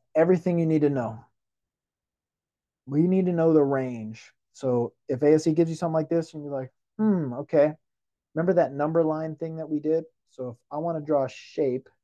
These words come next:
I like to make the number line right here. And then what I'm gonna do, I'm gonna change over to brushes and I'll make this one zero. You can make fun of my math if you want,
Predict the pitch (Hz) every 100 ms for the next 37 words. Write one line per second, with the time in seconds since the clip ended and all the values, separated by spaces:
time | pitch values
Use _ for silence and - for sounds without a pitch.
0 | _ _ _ _ - 127 135 147 143 131
1 | 120 127 135 131 120 113 113 107 - 165
2 | 165 160 156 _ _ _ _ _ _ 123
3 | 143 156 151 139 139 127 139 131 131 120
4 | - 143 139 131 117 107 135 139 143 -
5 | 135 135 135 _ 127 117 117 113 104 156
6 | 156 151 131 117 123 123 120 120 135 _
7 | _ _ _ _ _ _ _ _ _ _
8 | _ _ _ _ _ _ _ _ _ 127
9 | 139 160 160 - 165 156 151 147 151 147
10 | 151 147 123 -